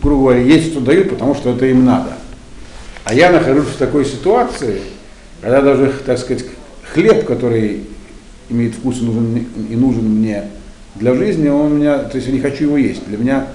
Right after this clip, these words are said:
э, грубо говоря, материальная сторона жизни для меня перестала существовать. То есть я стал меньше, чем животное. Не в том смысле, что материальная сторона перестала существовать,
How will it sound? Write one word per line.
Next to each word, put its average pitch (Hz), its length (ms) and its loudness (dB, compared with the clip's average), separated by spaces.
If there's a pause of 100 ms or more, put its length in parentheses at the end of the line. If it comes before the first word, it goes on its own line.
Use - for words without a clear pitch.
(440)
э, 113 120 0
грубо 143 380 2
говоря, 143 180 6
материальная 135 540 4
сторона 135 340 0
жизни 160 240 -2
для 123 100 0
меня 131 120 0
перестала 131 480 -2
существовать. 117 580 -8
То - 760 -16
есть - 100 -12
я 123 60 -4
стал 143 180 4
меньше, 151 440 4
чем 131 160 0
животное. 123 540 0 (920)
Не 113 100 -4
в 117 80 -8
том 202 180 2
смысле, 139 320 0
что 120 120 -6
материальная 117 340 -2
сторона 117 260 -6
перестала 110 440 -4
существовать, - 680 -4